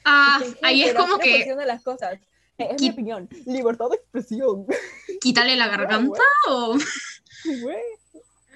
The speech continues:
Speaker 2: O sea,
Speaker 1: Ay, ya.
Speaker 2: ¿estás bien?
Speaker 1: Ujú. Ay, no. Pero bueno, mañana, mañana es el día.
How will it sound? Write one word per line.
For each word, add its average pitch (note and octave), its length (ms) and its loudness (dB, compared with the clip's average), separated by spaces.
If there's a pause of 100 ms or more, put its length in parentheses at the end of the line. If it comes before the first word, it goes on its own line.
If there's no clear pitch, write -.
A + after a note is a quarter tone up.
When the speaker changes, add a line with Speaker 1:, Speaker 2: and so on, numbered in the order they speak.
(140)
Speaker 2:
O - 40 -12
sea, B3+ 260 -2
Speaker 1:
Ay, B3 580 -2
ya. D4+ 220 -4 (180)
Speaker 2:
¿estás F4+ 200 -12
bien? D#4 1700 -6
Speaker 1:
Ujú. - 680 -20
Ay, A3+ 260 -4
no. G3+ 240 -10 (640)
Pero C#4 120 4
bueno, B3+ 220 2
mañana, A#3 560 2
mañana A3+ 260 0
es G#4 100 -2
el A#3 160 0
día. C4 220 2